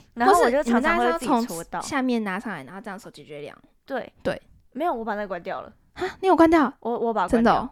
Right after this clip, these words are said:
Speaker 1: 因为，因为我受不了。
Speaker 2: 可是我觉得好方便哦。
Speaker 1: 因为我有时候
Speaker 2: 虽然说我手机就是因为这样一直亮。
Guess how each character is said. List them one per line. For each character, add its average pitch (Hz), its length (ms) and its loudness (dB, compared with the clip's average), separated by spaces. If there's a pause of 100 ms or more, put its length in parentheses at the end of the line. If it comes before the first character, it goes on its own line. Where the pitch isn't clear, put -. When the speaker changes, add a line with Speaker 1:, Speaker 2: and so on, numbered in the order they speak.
Speaker 1:
因 247 180 -10
为， 247 120 -8
因 262 80 -8
为 262 60 -4
我 202 120 -4
受 185 200 -10
不 156 100 -16
了。 - 180 -12 (140)
Speaker 2:
可 285 100 -16
是 320 80 -6
我 269 140 2
觉 - 80 -2
得 196 80 0
好 208 100 2
方 220 180 0
便 214 240 4
哦。 220 60 -2 (220)
Speaker 1:
因 339 100 -8
为 392 80 0
我 320 160 0
有 - 20 2
时 - 0 -
候 - 0 -
Speaker 2:
虽 320 60 4
然 330 80 4
说 302 120 4
我 - 60 4
手 220 200 -2
机 208 60 -6
就 233 100 0
是 240 80 -4
因 220 80 -2
为 220 80 -2
这 214 100 -2
样 180 80 -2
一 180 40 -6
直 170 100 -6
亮。 165 260 -8